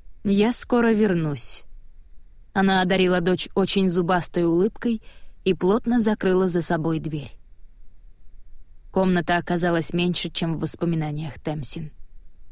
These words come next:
Воздух будто застоялся. На высоких полках всё так же громоздились книги. На широком столе — по-прежнему стояло воронье перо, которым пользовалась мать.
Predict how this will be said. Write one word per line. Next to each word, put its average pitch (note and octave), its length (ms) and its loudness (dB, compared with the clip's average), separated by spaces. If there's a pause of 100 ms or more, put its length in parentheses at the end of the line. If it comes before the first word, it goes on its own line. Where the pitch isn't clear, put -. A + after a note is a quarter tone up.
(120)
Воздух F3+ 500 2
будто F#3 380 0
застоялся. F3+ 840 -2 (920)
На F#3 140 2
высоких F#3+ 540 0
полках A3 580 0 (640)
всё G#3+ 200 2
так A#3 260 0
же G#3 100 4
громоздились G3 760 2
книги. D#3+ 560 -2 (880)
На F3 140 2
широком F#3 420 2
столе — F3 480 0 (480)
по-прежнему G3 560 4
стояло F#3+ 480 2
воронье F3 460 2
перо, E3+ 360 2 (360)
которым E3+ 400 2
пользовалась D#3+ 640 -2
мать. D3+ 420 -6